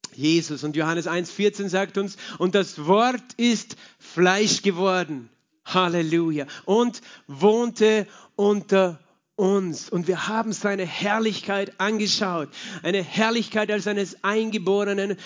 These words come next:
vom Vater, voller Gnade und Wahrheit. Das ist das Wort. Also Jesus ist das Wort. Wenn es heißt, er sandte sein Wort und heilte sie, er rettete sie aus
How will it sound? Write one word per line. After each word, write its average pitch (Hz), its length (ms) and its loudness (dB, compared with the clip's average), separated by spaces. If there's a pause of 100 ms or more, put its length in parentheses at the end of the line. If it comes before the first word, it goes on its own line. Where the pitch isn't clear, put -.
(100)
vom 185 420 -4
Vater, 185 640 -2 (180)
voller 233 640 0
Gnade 196 640 -4 (300)
und 190 400 -2 (140)
Wahrheit. 156 920 -2 (640)
Das 160 260 -4
ist 180 140 -4
das 175 220 -6
Wort. 175 240 -2 (240)
Also 180 220 2
Jesus 190 500 0
ist 196 220 2
das 185 160 -4
Wort. 190 240 0
Wenn 202 100 2
es 202 140 -2
heißt, 196 180 0 (220)
er 226 180 2
sandte 240 680 2 (160)
sein 226 560 2
Wort 226 420 2 (160)
und 233 400 -2
heilte 220 460 2
sie, 208 340 0 (160)
er 208 300 2
rettete 208 500 4
sie 214 340 -2 (140)
aus 214 320 0